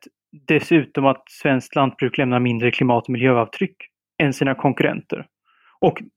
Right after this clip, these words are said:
att svenskt lantbruk dessutom verkar under hårdare och fördyrande regler eftersom att vi vill ha det så, vi har bestämt det så i Sverige. Så att då kan jag tycka det vore anständigt om vi inte importerar mat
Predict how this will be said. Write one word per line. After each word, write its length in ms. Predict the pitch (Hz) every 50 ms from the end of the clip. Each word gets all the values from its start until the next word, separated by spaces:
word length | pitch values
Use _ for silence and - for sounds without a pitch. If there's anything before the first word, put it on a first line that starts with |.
| _ -
att 200 | 165 147 - -
svenskt 300 | - 156 135 131 - -
lantbruk 300 | 143 131 - - 127 -
dessutom 360 | 143 120 147 131 - - 131
verkar 300 | 135 131 120 - - 135
under 160 | 120 123 127
hårdare 360 | 113 147 127 127 120 127 123
och 60 | 117 - - - -
fördyrande 440 | 147 135 135 127 123 123 120 123
regler 420 | 120 127 117 117 117 147 170 160 - -
eftersom 300 | 165 - - 143 143 135
att 140 | 131 - - - _ - -
vi 100 | - 151
vill 120 | - 139 123
ha 160 | 123 120 120
det 100 | 147 160
så, 160 | - 147 139
vi 60 | 139
har 60 | 139
bestämt 320 | - 160 - - 143 127 -
det 80 | 170
så 140 | - - -
i 60 | 156
Sverige. 260 | - - - - - - - _ _ _ _ _ _ _ - - - - - -
Så 120 | - 185
att 100 | 180 - - _ _ _ _ _ _ _ _ _ _ _ _ _ _ _ _ _ _ _ _ _ _ -
då 100 | 180 190
kan 120 | - 254
jag 100 | 233 196
tycka 160 | - 180 160 156
det 60 | 139
vore 140 | 143 147 147
anständigt 840 | 151 143 135 123 - - - 139 131 127 127 135 131 - - - _ _ _ _ _ _ _ _ _ _ _ _ _ -
om 80 | - 147
vi 80 | 139 151
inte 300 | 147 131 107 - - 190
importerar 440 | 226 220 - 220 - 165 147 143
mat 300 | 139 135 - - - -